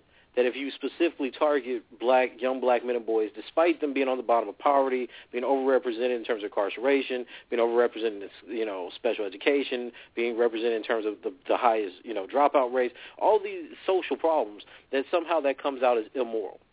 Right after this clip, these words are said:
right? That's ultimately what it says, that you're being sexist, immoral, et cetera, right? And I have to listen to these people, and I have to ask myself, why can't we deal with the problems that exist in the black community? So if you have a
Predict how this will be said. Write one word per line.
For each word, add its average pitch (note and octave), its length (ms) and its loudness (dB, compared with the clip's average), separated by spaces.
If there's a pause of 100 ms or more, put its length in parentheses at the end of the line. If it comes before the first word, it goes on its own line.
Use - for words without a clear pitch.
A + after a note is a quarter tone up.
(160)
right? G#2 220 0
That's B2 200 -4
ultimately C#3+ 380 2
what - 40 -4
it G#2+ 100 -14
says, G2 240 -12
that F#2+ 120 -14
you're A2+ 100 -10
being A#2 220 -6
sexist, C3+ 220 -4
immoral, A2+ 280 -4
et - 120 -14
cetera, F2 200 -12 (100)
right? G#2 200 -4 (440)
And F3 100 4
I G#3 60 6
have A#3 160 2
to G4 100 2
listen G4 300 2
to D#3 60 0
these - 260 -2
people, - 320 -6 (520)
and E3+ 120 0
I - 20 6
have G3 120 4
to F#3 60 0
ask G3 280 4
myself, B2 480 0 (560)
why D#3 240 4
can't G#3 360 -4
we D#3 280 -6
deal E3 260 4
with C#3 220 -6
the - 80 -8
problems D#3 680 0 (300)
that C#3+ 80 4
exist C#3+ 440 0
in D3+ 40 -6
the D3+ 60 0
black A#2 380 -2
community? B2+ 500 -6 (500)
So D#3+ 100 6
if C3+ 80 2
you G3+ 180 -2
have G#3 260 2
a F#3 40 -4